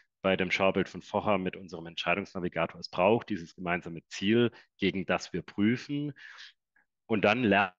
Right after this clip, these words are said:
wir auf dem Weg und durch dieses Verfahren auch besser zu unterscheiden zwischen, ah, hier gibt's einen Einwand in Bezug aufs gemeinsame Ziel oder, ah, hier gibt's einen Einwand aus einem persönlichen Bedürfnis heraus.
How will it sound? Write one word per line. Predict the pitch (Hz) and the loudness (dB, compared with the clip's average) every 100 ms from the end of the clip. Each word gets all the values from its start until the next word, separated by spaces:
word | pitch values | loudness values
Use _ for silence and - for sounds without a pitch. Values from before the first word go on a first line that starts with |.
| _ | _
wir | 131 139 135 117 85 | -4 -2 2 2 2
auf | 104 - | 0 -4
dem | 90 85 | -4 2
Weg | 120 135 - - | 2 2 -2 -16
und | 90 | -6
durch | 95 92 | -4 -4
dieses | 98 85 | -8 -12
Verfahren | - - - 87 101 113 | -14 -8 0 2 2 0
auch | 92 110 - | 0 0 0
besser | 95 - - | -4 -2 -6
zu | 104 | -8
unterscheiden | 95 92 - 90 98 107 | -6 -4 0 0 0 -6
zwischen, | - 98 - 101 95 - _ | -6 -2 -2 -2 -6 -8 _
ah, | - 98 | -2 2
hier | 104 101 | 4 2
gibt's | 107 - | 0 -6
einen | 92 | -6
Einwand | 82 104 101 | -2 0 -2
in | 95 90 | -4 -10
Bezug | - - 98 | -10 -10 -8
aufs | 98 - | -8 -8
gemeinsame | 92 87 85 85 - | -2 -2 -2 -8 -10
Ziel | - 113 160 | 0 2 4
oder, | 104 98 92 | 4 2 2
ah, | |
hier | 104 113 | 2 0
gibt's | 120 - | -2 -8
einen | 92 | -6
Einwand | 85 104 - | -2 -2 -2
aus | 90 | -6
einem | 104 | -8
persönlichen | - 98 87 90 92 | -10 -8 -8 -10 -10
Bedürfnis | 90 - 101 - - | -10 -6 -6 -8 -10
heraus. | 90 82 80 - - | -6 -4 -4 -6 -16